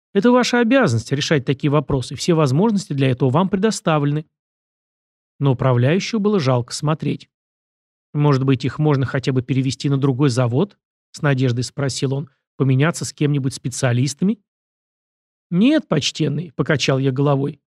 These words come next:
Мы оказались не нужны им, вот и нам тоже не нужны такие служащие. Но поскольку конкретных фактов нелояльности всё-таки не было установлено, не будем портить им жизнь и дадим возможность уволиться самим.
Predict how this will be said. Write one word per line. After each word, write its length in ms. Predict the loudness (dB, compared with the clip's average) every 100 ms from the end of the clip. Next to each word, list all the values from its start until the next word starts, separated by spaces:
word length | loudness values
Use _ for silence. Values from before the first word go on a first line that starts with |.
| _ _ -2
Мы 120 | 0
оказались 500 | 2 2 4 2 0
не 80 | 2
нужны 340 | 2 2 2
им, 240 | 4 2 0 -4
вот 200 | 0 2
и 40 |
нам 240 | 2 2 0
тоже 260 | 0 2
не 60 | 2
нужны 320 | 2 2 0
такие 320 | 0 -2 -2
служащие. 680 | -2 -2 -2 -4 -4 -6 -8 _ _ _ _
Но 160 | 0 2
поскольку 460 | 2 0 0 0
конкретных 580 | -2 -2 0 0 0 -4
фактов 400 | -2 -2 -2 -4
нелояльности 640 | 0 0 2 2 0 -2 -6
всё-таки 360 | -4 -6 -2
не 140 | 0 2
было 140 | 2
установлено, 580 | -2 0 0 2 2 2
не 140 | 2
будем 300 | 2 2 2
портить 400 | 2 0 -2 -4
им 140 | -2 0
жизнь 240 | 2 2
и 40 | 2
дадим 280 | 2 0
возможность 600 | 0 0 2 2 0 0 0
уволиться 480 | 2 2 2 -4
самим. 440 | -4 0 0 0